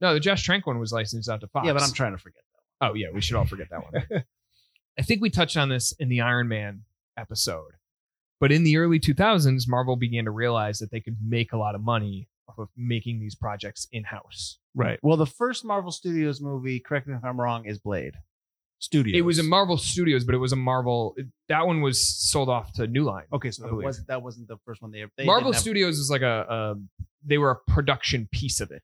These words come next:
Speaker 2: But the Marvel Studios logo is in front of Blade, isn't it?
Speaker 1: It's in front of
Speaker 2: Like that little
Speaker 1: It's in front of Spider-Man too.
Speaker 2: Oh, you're right. Okay.
Speaker 1: And X-Men.
Speaker 2: All right.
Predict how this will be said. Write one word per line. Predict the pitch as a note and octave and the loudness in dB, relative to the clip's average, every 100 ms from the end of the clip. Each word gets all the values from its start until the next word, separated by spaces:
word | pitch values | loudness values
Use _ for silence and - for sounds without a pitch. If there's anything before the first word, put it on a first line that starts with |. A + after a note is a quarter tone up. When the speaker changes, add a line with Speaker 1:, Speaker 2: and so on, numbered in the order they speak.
| - | -8
Speaker 2:
But | F#3+ - | -6 -4
the | F3 | -2
Marvel | G3+ A3 | 0 0
Studios | F#3+ - G3+ D3+ | -2 -2 -2 -2
logo | E3+ G#3+ F#3+ | 2 2 4
is | C#3+ | 2
in | C#3 | 0
front | - D#3+ | -2 -2
of | C3 | 0
Blade, | F#3+ E3+ | 0 0
isn't | A2 D3+ | 0 -6
it? | F#3+ G#3 _ - | -8 -10 _ -2
Speaker 1:
It's | F3 | 0
in | E3+ | 2
front | C3+ F3 E3 | 2 2 4
of | D3+ C3 B2+ - | 2 -2 -6 -2
Speaker 2:
Like | C3+ | 2
that | D#3+ D#3+ | 2 4
little | D#3+ D3+ | 4 4
Speaker 1:
It's | D3 | 4
in | F3+ | 4
front | D#3+ F#3 | 4 2
of | - | 2
Spider-Man | G#3 F#3 A#2+ G#2 | 2 2 0 -2
too. | F3 G#2+ - _ | -2 -2 -8 _
Speaker 2:
Oh, | C3+ | -10
you're | C3+ A#2 | -10 -12
right. | A2 G#2 _ | _ _ _
Okay. | G#2 | -8
Speaker 1:
And | D3 D3 | 2 2
X-Men. | - G#2+ | 2 2
Speaker 2:
All | G#2 | 0
right. | E2+ | 0